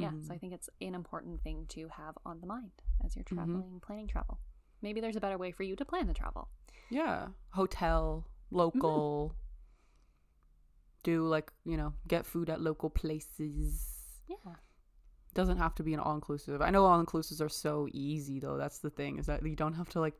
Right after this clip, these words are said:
Speaker 2: think. You don't even have to think about it. <laughs>
Speaker 1: Yeah,
Speaker 2: You
Speaker 1: that's
Speaker 2: just
Speaker 1: true.
Speaker 2: go. You don't have to
Speaker 1: That's true.
Speaker 2: plan or anything. But yeah, maybe not the best.
Speaker 1: Yeah.
Speaker 2: Definitely not the best. And then ecotourism isn't even that good. Like, God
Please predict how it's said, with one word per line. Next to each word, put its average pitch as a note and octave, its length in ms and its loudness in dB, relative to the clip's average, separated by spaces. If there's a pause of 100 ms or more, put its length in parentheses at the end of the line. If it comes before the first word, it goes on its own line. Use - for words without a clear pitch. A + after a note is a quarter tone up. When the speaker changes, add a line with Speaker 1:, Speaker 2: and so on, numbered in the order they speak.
Speaker 2:
think. D#3 240 0
You D#3+ 120 0
don't A3+ 160 10
even A3+ 100 4
have G3+ 120 4
to - 60 -2
think G#3+ 240 6
about - 360 -4
it. A3+ 80 6 (180)
<laughs> A#3+ 280 2
Speaker 1:
Yeah, G3 200 -2
Speaker 2:
You - 60 -6 (240)
Speaker 1:
that's F#3+ 140 -4
Speaker 2:
just F#3+ 120 -4
Speaker 1:
true. F3 100 -8
Speaker 2:
go. F3 420 4 (100)
You F3 100 -10
don't F3 140 -4
have G3 100 -4
to F#3 60 -6
Speaker 1:
That's - 80 -12
true. A#3+ 80 -6
Speaker 2:
plan E3+ 320 0
or D3 80 -6
anything. D#3 640 -6
But - 160 -8 (840)
yeah, D3 280 -2
maybe F#3 160 2
not G#3+ 160 0
the G#3 80 -4
best. G#3+ 320 -6 (280)
Speaker 1:
Yeah. E4 100 -10 (240)
Speaker 2:
Definitely E3+ 340 2
not - 160 -4
the - 80 -10
best. - 340 -12 (1800)
And G#3+ 80 6
then A3 100 6
ecotourism B3+ 640 2
isn't A3 160 -4
even A#3 140 -2
that A3 180 0
good. A3+ 220 4
Like, F#3 200 0
God A2+ 240 -2